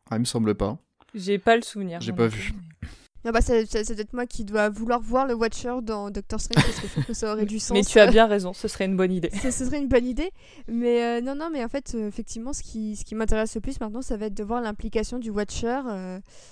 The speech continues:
Speaker 3: et, et non pas forcément ce que ça va nous raconter. Après, je pense que je vais quand même être au rendez-vous pour, euh, pour l'épisode de Peggy Carter en Captain, euh,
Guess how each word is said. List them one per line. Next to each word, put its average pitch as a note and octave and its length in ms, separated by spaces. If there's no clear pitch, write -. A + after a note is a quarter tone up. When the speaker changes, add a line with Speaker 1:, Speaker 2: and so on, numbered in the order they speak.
Speaker 3:
et, G#3 280
et - 20
non G#3 160
pas A#3+ 180
forcément A#3+ 320
ce F3+ 80
que A#3 80
ça G#3+ 80
va A3 80
nous G#3+ 140
raconter. G#3+ 500
Après, G#3+ 360
je - 60
pense - 160
que G#3 120
je F#3+ 60
vais G3 100
quand A3 140
même A#3 160
être G#3+ 180
au G#3+ 60
rendez-vous G#3 500
pour, G3 280
euh, F#3 580
pour G#3 100
l'épisode G3+ 400
de G3 80
Peggy G3+ 380
Carter G#3 280
en G#3+ 120
Captain, G#3 420
euh, F#3 640